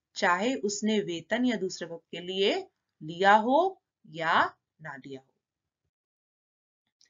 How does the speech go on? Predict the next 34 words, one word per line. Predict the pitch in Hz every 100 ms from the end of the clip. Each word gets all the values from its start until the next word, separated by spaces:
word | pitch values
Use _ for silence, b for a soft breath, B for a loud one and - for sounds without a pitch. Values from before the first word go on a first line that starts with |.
| _ _ _
हाल | - 196 254
ही | 349
में | 370 359
एक | 349 269 240
और | 240 262
मामला | 254 233 233
सामने | 254 226 196 208 220
आया, | 214 180 180
जहां | 240 214 208 -
आम | 170 190 226
आदमी | 214 185 190 190
के | 214
बीस | 214 185 196 -
विधायकों | 175 160 160 170
की | 190 220
सदस्यता | 202 160 165 156 185 - 175
भी | 160 180 220
लाभ | 165 156 -
का | 175
पद | - 175
धारण | 165 147 160
करने | 165 160 156 151
के | 147
कारण | - 143 165 254 269 b b b b 165
रद्द | 156
की | 156 185
गई, | 185 240
राष्ट्रपति | 233 175 - 202 202
द्वारा | 175 175 175 196 202 _ _ _ _
निरस्त | 185 202 302 -
कर | - 196 165
दी | 175
गई | 156 165 170
है। | 180 311